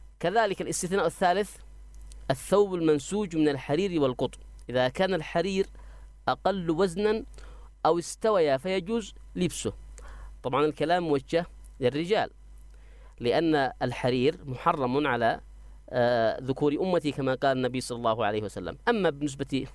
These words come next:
للإناث فلا إشكال في ذلك. فالتحري في هذه المسألة قد يكون فيه صعوبة،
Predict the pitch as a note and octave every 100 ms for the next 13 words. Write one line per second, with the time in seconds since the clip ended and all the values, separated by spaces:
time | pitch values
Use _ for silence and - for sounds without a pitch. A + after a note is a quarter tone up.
0 | - C3+ B2 A#2 C#3+ G3 - - - -
1 | A3 E3+ - - B2 A2 G#2 E2+ - -
2 | - - - - - - - - D3+ D#3
3 | D3 - - - - C3 F#3 - B3 G#3
4 | E3 F3 F#3+ F3+ E3+ E3+ - - G3 G#3+
5 | - E3+ E3+ G3 G3 D#3+ F#3 E3+ G3+ F3+
6 | A2+